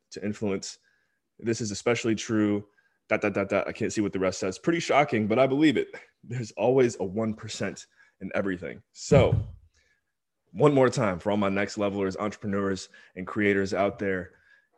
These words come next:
you're already in the one percent. Just wanna send you a friendly reminder that you are and give you a challenge today to get out there and create content because ninety percent of the folks out there who are on these platforms need us. So there you go.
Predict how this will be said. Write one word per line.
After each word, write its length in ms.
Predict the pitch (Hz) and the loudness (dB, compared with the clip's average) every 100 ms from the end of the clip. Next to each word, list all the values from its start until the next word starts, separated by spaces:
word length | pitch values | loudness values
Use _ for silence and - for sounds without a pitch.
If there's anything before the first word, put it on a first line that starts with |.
| - | -2
you're 140 | 107 113 | 6 8
already 260 | 117 113 | 10 8
in 80 | 123 | 6
the 80 | 117 | 4
one 180 | 113 107 | 2 2
percent. 460 | 113 104 120 131 | -2 2 2 2
Just 220 | 110 107 | -2 -2
wanna 240 | 110 107 104 - | 2 2 2 -4
send 240 | - - 110 | -8 -2 0
you 40 | |
a 40 | 98 | 0
friendly 240 | 117 117 | 0 2
reminder 360 | 110 107 123 123 | 2 2 2 2
that 140 | 110 | 2
you 180 | 95 107 | 0 0
are 320 | 104 113 135 | 0 2 4
and 320 | 135 101 101 101 | 2 0 0 -2
give 120 | 110 | 0
you 100 | 110 | -2
a 40 | |
challenge 400 | 98 113 120 123 | -2 -2 -2 -2
today 260 | - 104 117 | -2 0 0
to 120 | 110 | 0
get 180 | 98 113 | 2 4
out 220 | 120 123 | 4 4
there 220 | 127 131 | 2 2
and 140 | 120 110 | 0 -4
create 440 | - 107 120 117 - - | 0 2 2 0 -10 -6
content 480 | 123 123 123 131 104 | -2 0 0 -2 -2
because 300 | 101 110 107 | -6 -6 -2
ninety 320 | 110 123 120 | 0 2 0
percent 420 | 120 113 127 123 - - _ _ | -2 -4 -4 -6 -10 -20 _ _
of 80 | 101 | -14
the 80 | 92 | 0
folks 260 | 120 113 | 0 2
out 220 | 120 117 | 2 2
there 140 | 127 113 | 2 0
who 120 | 113 | 2
are 120 | 104 | 2
on 180 | 101 120 | 2 2
these 160 | 113 107 | -2 -2
platforms 640 | 127 117 117 113 110 - - _ | 0 0 0 -4 -4 -8 -20 _
need 260 | 101 120 131 | 0 4 6
us. 400 | 131 101 - - _ | 6 2 -4 -14 _
So 460 | - 113 113 107 107 _ - | -10 -2 0 0 -6 _ -2
there 160 | 117 | 4
you 80 | 131 | 4
go. 340 | 123 120 131 | 6 4 2